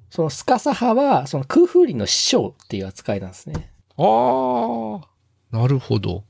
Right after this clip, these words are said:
Speaker 1: と、本来はランサーの星五なんですけど、その水着のスカサハは、アサシンクラスの星四でですね。
Speaker 2: おー。
Speaker 1: ええ。で、その、あさ-、スカサハさんもまた能登まみこさんなんですよ、声が。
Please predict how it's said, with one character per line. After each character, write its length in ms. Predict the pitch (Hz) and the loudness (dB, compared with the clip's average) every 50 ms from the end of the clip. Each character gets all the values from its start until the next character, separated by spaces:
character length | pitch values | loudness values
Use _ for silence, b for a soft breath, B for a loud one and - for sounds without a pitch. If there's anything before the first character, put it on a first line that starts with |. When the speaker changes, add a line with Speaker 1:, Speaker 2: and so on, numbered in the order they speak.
| _ _ _ _ - | _ _ _ _ -4
Speaker 1:
と、 160 | - 180 165 | -2 -2 0
本 240 | 135 202 233 254 233 | 2 2 2 4 4
来 160 | 202 180 185 | 4 6 6
は 140 | 175 165 135 | 6 6 6
ラ 180 | 147 156 165 | 4 4 4
ン 80 | 165 151 | 4 2
サ 280 | 139 - 139 117 107 104 | 2 2 2 2 2 2
ー 40 | |
の 120 | 110 120 107 | 2 0 -2
星 320 | 117 143 - - - 135 | -2 -2 -2 0 0 0
五 360 | 123 131 123 127 123 123 123 | 2 2 4 4 4 4 2
な 140 | 120 110 104 | 2 0 -4
ん 80 | 101 98 | -6 -8
で 100 | 104 104 | -10 -10
す 160 | - - - | -12 -12 -12
け 160 | - 110 101 | -10 -10 -8
ど、 440 | 104 - 131 147 151 151 160 - - - - | -6 -4 -4 -2 0 -2 -2 -4 -6 -6 -6
そ 140 | 127 - 160 | -2 0 2
の 100 | 147 135 | 2 4
水 260 | 135 147 147 151 170 | 4 4 4 4 4
着 140 | 170 180 180 | 4 6 6
の 380 | 180 196 214 214 214 220 - - | 6 6 6 4 4 2 -2 -8
ス 140 | - - - | -12 -12 0
カ 160 | - 156 143 | 0 0 2
サ 120 | 139 160 143 | 4 2 2
ハ 140 | 139 151 | 4 2
は、 400 | 151 160 180 185 185 185 180 - _ _ _ _ - | 4 4 4 6 4 4 2 -2 _ _ _ _ -4
ア 160 | - 147 139 | -2 0 2
サ 100 | - 175 | 2 0
シ 180 | 160 - 175 170 | 2 4 2 2
ン 120 | 170 170 | 2 2
ク 100 | - 175 | 2 2
ラ 140 | 151 139 123 | 4 4 2
ス 160 | - - 147 | 2 0 -2
の 60 | 151 | -2
星 280 | - - 123 - - 127 | 2 0 0 0 2 0
四 300 | 113 107 104 98 95 98 | 0 0 0 -4 -6 -8
で 100 | 104 101 | -10 -12
で 100 | 104 101 - | -12 -14 -16
す 120 | - - | -16 -16
ね。 280 | 156 143 139 147 101 - - | -14 -14 -14 -14 -16 -10 -4
Speaker 2:
お 40 | 127 | -2
ー。 600 | 139 143 143 139 135 135 131 127 123 117 110 113 | 0 2 4 4 4 4 4 4 4 2 2 2
Speaker 1:
え 340 | 113 110 104 98 104 123 - _ _ _ b b b b b b b b b b b b b b b b b b b - | 0 0 -2 -2 -6 -10 -16 _ _ _ b b b b b b b b b b b b b b b b b b b 0
え。 80 | 180 175 | 2 4
で、 100 | 196 185 | 4 4
そ 140 | - 214 208 | 4 4 4
の、 240 | 208 214 214 214 _ _ _ - _ _ _ - | 4 4 2 0 _ _ _ -20 _ _ _ -4
あ 80 | 165 | -4
さ-、 120 | - - 240 - | -4 -4 -6 -8
ス 140 | - - | -8 -4
カ 140 | - 240 202 | -2 -2 2
サ 120 | - 226 190 | 2 2 2
ハ 140 | - 233 | 2 0
さ 160 | 214 - 220 214 | 2 2 2 2
ん 120 | 208 208 | 4 4
も 100 | 214 202 | 4 4
ま 120 | 180 170 | 4 4
た 120 | - 165 147 | 4 4 2
能 60 | 143 | 2
登 200 | 143 139 143 147 | 2 2 2 2
ま 80 | 147 147 | 2 2
み 140 | 143 135 | 2 0
こ 80 | 135 120 | -2 -4
さ 160 | - 120 110 | -4 -4 -6
ん 40 | 98 | -6
な 60 | 92 | -6
ん 40 | 95 | -8
で 60 | 98 | -10
す 40 | - | -12
よ、 60 | - - | -10 -4
声 180 | - 113 101 | -2 -2 -2
が。 220 | 101 107 - _ | -2 -6 -10 _